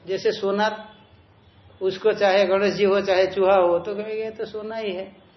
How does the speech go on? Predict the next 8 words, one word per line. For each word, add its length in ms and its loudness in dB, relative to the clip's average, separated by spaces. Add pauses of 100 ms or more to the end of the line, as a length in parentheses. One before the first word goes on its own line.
(480)
तो 80 -4
जिसको 360 -2
पदार्थ 540 0
का 100 -4
तत्व 380 -4
ज्ञान 300 2
होगा, 680 -2 (240)
उसका 720 0